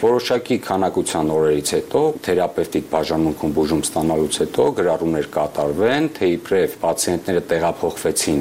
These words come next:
վերակենդանացման բաժանմունք, մի քանի օր վերակենդանացման բաժանմունքում պահելուց հետո կրկին գրառումներ կատարեն,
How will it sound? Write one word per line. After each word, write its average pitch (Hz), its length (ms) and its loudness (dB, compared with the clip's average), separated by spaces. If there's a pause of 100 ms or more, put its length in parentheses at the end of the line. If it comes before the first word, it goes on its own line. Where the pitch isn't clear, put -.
վերակենդանացման 73 1000 -2
բաժանմունք, 104 760 2
մի 107 100 2 (100)
քանի 90 300 0
օր 76 140 2
վերակենդանացման 78 880 0
բաժանմունքում 78 680 0
պահելուց 98 500 0
հետո 117 240 0 (200)
կրկին 113 360 0
գրառումներ 92 560 2
կատարեն, 131 480 2